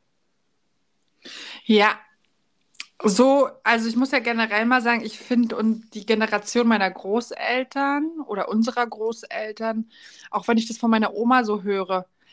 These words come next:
das hat doch gar keine Qualität mehr. Das hat doch gar keine Qualität mehr, ne? Die, also meine Oma kann auch nicht gut sich von Sachen trennen, mittlerweile schon besser, weil wir es geübt haben.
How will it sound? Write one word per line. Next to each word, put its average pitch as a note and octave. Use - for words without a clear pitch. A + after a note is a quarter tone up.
das -
hat F#3+
doch G#3+
gar G#3
keine G3+
Qualität G3+
mehr. D#3+
Das -
hat G3+
doch G3+
gar G#3
keine G#3
Qualität G#3
mehr, D#3
ne? F#3+
Die, A3+
also A3+
meine A#3+
Oma D4+
kann A#3+
auch A#3+
nicht D#4+
gut D4+
sich D4
von C4+
Sachen C4
trennen, D4
mittlerweile G#3+
schon F#3+
besser, A3+
weil G3+
wir F#3+
es F#3+
geübt -
haben. C#4+